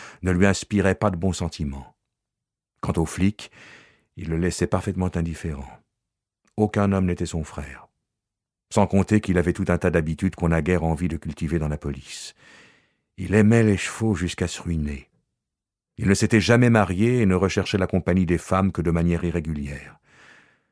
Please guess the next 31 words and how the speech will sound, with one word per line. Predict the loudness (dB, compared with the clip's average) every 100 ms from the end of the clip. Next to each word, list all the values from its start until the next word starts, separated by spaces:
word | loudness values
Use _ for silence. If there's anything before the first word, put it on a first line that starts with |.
| _ _
Soulager | -8 0 2 2 0
sa | -2
solitude | -4 -2 -2 -4 -2 -2 0
dans | -2
ces | -2 -4
bouges | -2 -2 -4 -4
plus | -6 -2
ou | 0
moins | 0
sordides | 0 -2 -2 -4 -4
du | -2
West | 0 -2 -4
Side, | 0 2 0 -2 -10 -18 -14 -4
où, | -2 -2
c'est | -4 -2
connu, | 0 2 2
beaucoup | 2 0 -2
de |
professionnels | 0 0 0 0 0 2
exercent | 0 -2 -2 -2
leurs | -4 -2 -4
activités, | -6 -10 -10 -4 -2 -2 -8 -10
il | 2
n'était | 4 4 4
pas | 2
contre | 0 0 0 0 -2
après | -4 -2 -2
les | -2
heures | -2
de | -6
travail. | -6 -6 -6 -10 -18